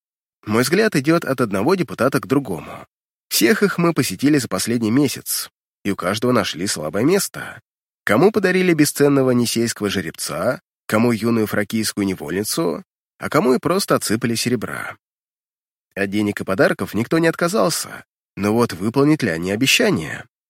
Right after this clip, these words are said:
Прощупываю глазами каждого депутата по очереди, словно бы напоминая о взятых деньгах и обязательствах. Из девяти независимых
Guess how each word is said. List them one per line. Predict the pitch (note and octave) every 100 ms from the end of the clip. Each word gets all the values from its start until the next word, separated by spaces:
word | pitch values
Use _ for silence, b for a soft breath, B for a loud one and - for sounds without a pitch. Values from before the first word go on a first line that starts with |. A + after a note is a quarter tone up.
| _ _ -
Прощупываю | G#2 A2+ G#3+ G3+ F#3
глазами | D3 G2 G2 C#3 C3
каждого | - D3+ F#3 F#3
депутата | D#3+ B2+ F#2+ G#2 A#2+
по | A#2+
очереди, | C3 C#3+ G2 D#2 - - - _ _ _
словно | - F#2+ A#2+
бы | A#2
напоминая | A#2 G#2 F#2 G2 A#2
о | G#2+
взятых | G2 A2+ G#2
деньгах | F2 D#2+ F2 A2 - _
и | -
обязательствах. | F2+ G2 E3 G3 F2+ - - - - - _ _ _ _ _
Из | A2+ G2
девяти | F#2 A2 A2
независимых | G#2+ F2+ A#2+ A2+ F2+ C#2 - -